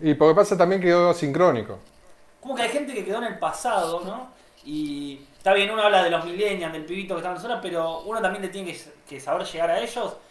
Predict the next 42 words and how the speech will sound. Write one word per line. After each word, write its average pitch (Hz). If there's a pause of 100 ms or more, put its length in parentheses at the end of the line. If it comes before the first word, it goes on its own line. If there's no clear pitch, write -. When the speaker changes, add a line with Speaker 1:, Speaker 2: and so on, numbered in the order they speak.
(280)
Speaker 2:
y, 135
y -
quizás 135 (360)
esa 180
manera 165
de 139
buscar 175
el 165
racismo 147
o 131
de 135
reírte 175
de 147
la 165
otra 170
persona 143
así 139
discriminadamente, 175 (360)
eh, 123
bueno, 170
yo 185
lo, 147
lo 139
he, 135
lo 139
he 156
visto 165
en 151
ese 135
show 208
y 117
realmente 139 (520)
ya 185
hasta 151
era 175
un 165
ambiente 160
incómodo, 120
¿viste? 147
Ya 185
el 165
mismo, 180